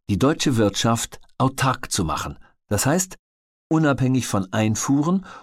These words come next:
und somit unempfindlich gegen eine Unterbrechung der Handels- und Versorgungswege. Nicht noch einmal wollte man die Erfahrung des Ersten Weltkriegs machen, als die deutsche Wirtschaft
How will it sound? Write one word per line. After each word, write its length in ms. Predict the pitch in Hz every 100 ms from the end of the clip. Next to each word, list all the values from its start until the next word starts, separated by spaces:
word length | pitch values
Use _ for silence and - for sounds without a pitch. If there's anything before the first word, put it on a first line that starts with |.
| -
und 140 | 107
somit 360 | - 120 113 -
unempfindlich 840 | 160 160 139 - 117 117 131 123 - - -
gegen 280 | 117 123 120
eine 200 | 104 95
Unterbrechung 760 | 98 95 90 98 110 131 120
der 180 | 90 73
Handels- 420 | 98 92 95 -
und 160 | 107 -
Versorgungswege. 920 | 113 110 113 95 87 - 82 73 71 - _ _ _ _ _ _ _ _ _ -
Nicht 260 | 165 -
noch 180 | 147 139
einmal 500 | 156 185 151 98 85
wollte 220 | 98 101
man 160 | 107 98
die 100 | 104
Erfahrung 580 | 101 - 120 117 113 95
des 180 | 92 -
Ersten 480 | 135 120 - 98
Weltkriegs 480 | 92 95 - 104 -
machen, 320 | 107 104 113 - _ _ _ _
als 320 | 117 107 -
die 120 | - 98
deutsche 380 | 117 - 110
Wirtschaft 580 | 101 117 - 117 107 -